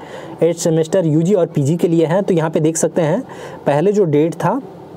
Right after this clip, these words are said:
उसको जो है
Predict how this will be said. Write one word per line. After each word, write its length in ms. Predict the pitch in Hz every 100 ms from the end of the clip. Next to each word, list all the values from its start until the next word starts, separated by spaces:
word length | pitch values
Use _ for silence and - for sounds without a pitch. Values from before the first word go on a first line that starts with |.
| - - - - - - - - - - - - - - 170 - - - - - - - - -
उसको 300 | 170 - 220
जो 120 | 196
है 260 | 180 202 185